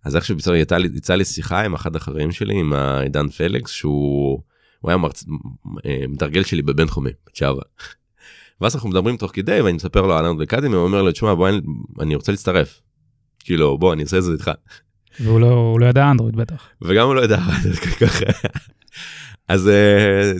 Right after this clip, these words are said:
Speaker 1: כאילו, כזה למדנו ביחד, עשינו קורס על הדרך, ובנינו כמעט כל התוכן חדש, ויצא קורס ממש טוב. כאילו, גם ליאור על הכרכים שהפקנו, גם דברים שלמדנו, וגם אני כבר איזה, כבר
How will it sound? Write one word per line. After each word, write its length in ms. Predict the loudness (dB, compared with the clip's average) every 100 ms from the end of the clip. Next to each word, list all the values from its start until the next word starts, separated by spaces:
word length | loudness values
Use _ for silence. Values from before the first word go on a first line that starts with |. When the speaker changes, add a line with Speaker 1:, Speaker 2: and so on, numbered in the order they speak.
| -6
Speaker 1:
כאילו, 280 | -2 0 0
כזה 180 | -2 -2
למדנו 300 | 0 0 2
ביחד, 340 | 2 0 -4
עשינו 240 | -8 -6 -8
קורס 220 | -6 -6
על 60 |
הדרך, 340 | -4 -4 -6 -12 _ _ -6
ובנינו 800 | -4 -2 -2 0 2 2 0 -2 -4
כמעט 320 | 0 0 0
כל 160 | -4
התוכן 260 | -2 -4 -8 -8
חדש, 380 | -4 -4 -4
ויצא 880 | -2 0 0 0 0 -2 -4 -2 -2
קורס 220 | -2 -2
ממש 160 | -2 2
טוב. 220 | 0 -2 -8 -16 -20 _ _ _ _ _ _ -14
כאילו, 160 | -4
גם 220 | 0 2
ליאור 280 | 2 2 2
על 60 | 0
הכרכים 340 | -4 -6 -6
שהפקנו, 480 | -4 -4 -4 -6 -6
גם 140 | -4
דברים 180 | -4 -6
שלמדנו, 520 | -4 -2 0 0 -2
וגם 220 | -2 -2 -2
אני 120 | -4
כבר 260 | -4 -4
איזה, 160 | -4 -8 -14
כבר 140 | -14